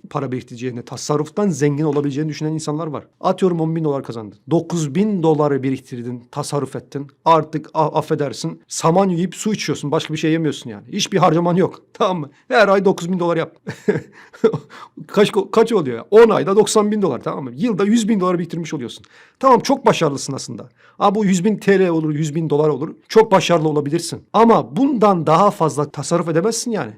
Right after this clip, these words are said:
Kesebildiğin kadar kesiyorsun çünkü onun bir limiti var artık. Artık yani susuz da bir şey yemeyip nefes almayıp para biriktiremiyorsun yani. En fazla kesebildiğin kadar kesiyorsun yani harcamadan, değil mi? Ama o coin, demir paranın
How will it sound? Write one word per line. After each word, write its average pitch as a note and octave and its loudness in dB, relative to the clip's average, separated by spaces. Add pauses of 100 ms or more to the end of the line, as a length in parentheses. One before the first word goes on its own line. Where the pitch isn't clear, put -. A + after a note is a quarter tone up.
Kesebildiğin G3+ 2
kadar G3+ 2
kesiyorsun A3 -2
çünkü A3 -4
onun A3 0
bir D#3+ 0
limiti E3 0
var A3+ 0
artık. B2+ -4
Artık E3 0
yani D#3 2
susuz F#3 -4
da C#3+ 0
bir B2+ -8
şey D#3+ 0
yemeyip F3 0
nefes F#3 -2
almayıp F#3+ -4
para F3 4
biriktiremiyorsun A3+ 2
yani. A2 -8 (100)
En D4+ 2
fazla G3 2
kesebildiğin B3 0
kadar D#3 -2 (100)
kesiyorsun D3+ -2
yani A#2+ -8
harcamadan, A#2 -12
değil G3+ -4
mi? A#2 -6 (120)
Ama A3+ 4
o G3+ 4 (100)
coin, F#3+ 4
demir F3 4
paranın D#3+ 0